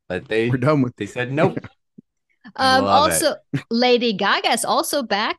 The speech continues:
Speaker 3: with the Hold My Hand from Top Gun, Lift Me Up, uh, Black Panther, Wakanda Forever, Rihanna, um, Naatu Naatu are from R R R, and This Is a Life from Everything Everywhere All at Once.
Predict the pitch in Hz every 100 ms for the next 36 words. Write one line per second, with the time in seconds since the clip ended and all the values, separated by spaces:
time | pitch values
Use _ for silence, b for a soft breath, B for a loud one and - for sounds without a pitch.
0 | - 214 208 - 190 208 202 202 196 196
1 | 190 208 190 185 208 185 - - 226 247
2 | 262 - 233 240 233 226 226 226 220 240
3 | 277 _ 269 214 202 202 202 - 220 202
4 | 202 - 226 233 - 190 190 196 196 190
5 | - 196 190 190 220 - 190 196 190 190
6 | 208 233 285 - 208 196 196 196 196 -
7 | 208 208 220 202 208 214 233 240 262 -
8 | _ _ 190 190 - - 190 190 - 196
9 | 190 185 196 220 254 - - 202 190 196
10 | 190 - 170 233 233 - 202 202 - 202
11 | 190 196 277 226 - - - 196 170 190
12 | 202 196 185 185 196 185 190 196 196 190
13 | 226 339 180 - -